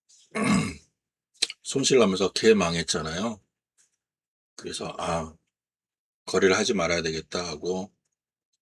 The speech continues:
이제 창을 닫아버리고 이제 안 봤거든요. 나중에 이제 끝나고 난 다음에 확인해 보니까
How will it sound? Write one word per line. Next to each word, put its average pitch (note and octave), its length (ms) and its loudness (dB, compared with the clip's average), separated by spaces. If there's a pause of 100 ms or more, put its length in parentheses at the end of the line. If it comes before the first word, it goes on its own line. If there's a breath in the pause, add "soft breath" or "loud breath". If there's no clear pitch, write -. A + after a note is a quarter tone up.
(260)
이제 - 280 -10
창을 A#2+ 340 -4
닫아버리고 E2+ 880 -6 (180)
이제 - 200 -18
안 E2 240 -8
봤거든요. D#2+ 640 -10 (1800)
나중에 F#2 460 -4
이제 E2 240 -6
끝나고 C#3 360 0
난 G2+ 180 -2
다음에 F2+ 220 -4
확인해 A2+ 340 -4
보니까 F2+ 560 -8